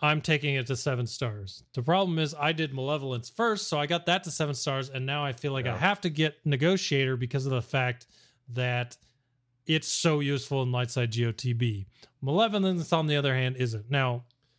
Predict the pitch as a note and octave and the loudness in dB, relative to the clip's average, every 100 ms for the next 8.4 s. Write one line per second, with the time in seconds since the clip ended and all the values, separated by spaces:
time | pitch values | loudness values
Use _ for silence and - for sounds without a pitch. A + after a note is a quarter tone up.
0 | _ _ _ _ - F3 D3 D#3+ D3+ B2+ | _ _ _ _ 0 2 2 0 0 0
1 | - E3+ D3 C#3+ D3 C#3+ C#3 G#3 F3 D#3 | 4 4 4 4 4 4 6 4 4 2
2 | C#3+ C3+ C#3+ D3+ E3 D3 F#3 F3+ E3 D#3+ | 2 2 0 2 2 4 4 4 0 0
3 | C#3+ C#3+ B2+ C3+ B2+ B2 - G#3+ B3 E3+ | 0 -2 0 -2 -2 -4 -2 0 0 2
4 | D#3+ - - - - - - - C3+ D3 | 0 -2 -14 -20 -20 -20 -20 -4 2 2
5 | C#3+ - _ _ _ _ _ _ _ D3+ | 2 -10 _ _ _ _ _ _ _ 0
6 | C#3 C3 C3 C3 C#3 B2+ - - C#3 - | 2 2 0 -2 -4 -4 -4 -6 -6 -6
7 | C#3+ C3 C#3+ D#3+ - - - _ - G3 | -6 -2 -2 -2 -2 -6 -6 _ 0 0
8 | G#3 G#3+ F3 | 4 2 2